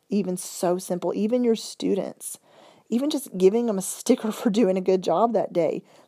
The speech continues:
that's a way to bless them. It can be something so little as leaving someone a note,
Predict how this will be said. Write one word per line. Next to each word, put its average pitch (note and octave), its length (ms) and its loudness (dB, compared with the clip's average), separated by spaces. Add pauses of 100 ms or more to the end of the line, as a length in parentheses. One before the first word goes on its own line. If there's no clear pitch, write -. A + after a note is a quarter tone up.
(120)
that's C#4+ 220 0
a D4 40 4
way A3+ 200 4
to B3+ 80 2
bless F#3+ 340 -2
them. - 360 -10 (880)
It G3+ 120 0
can A3 140 4
be A3 80 -2
something G3+ 360 -2
so - 160 0
little D#3+ 300 4
as D3+ 100 -8
leaving F3 280 -2
someone E3+ 320 0
a D#3+ 80 -2
note, D3 500 -2